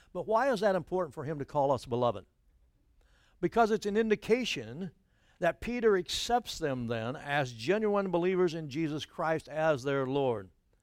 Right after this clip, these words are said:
It means that they were not contaminated then by the world and its seductive influences, and they instead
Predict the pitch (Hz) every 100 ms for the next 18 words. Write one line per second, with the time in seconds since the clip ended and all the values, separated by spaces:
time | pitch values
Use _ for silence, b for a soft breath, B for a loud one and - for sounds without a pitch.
0 | b b b b b 151 143 151 196 208
1 | 180 185 190 180 180 170 170 - 175 -
2 | - 190 196 180 156 135 127 135 131 135
3 | 135 127 135 139 127 117 98 b b b
4 | 139 160 - 180 147 165 - 147 156 165
5 | 151 135 113 - 113 127 139 160 170 147
6 | - - 185 143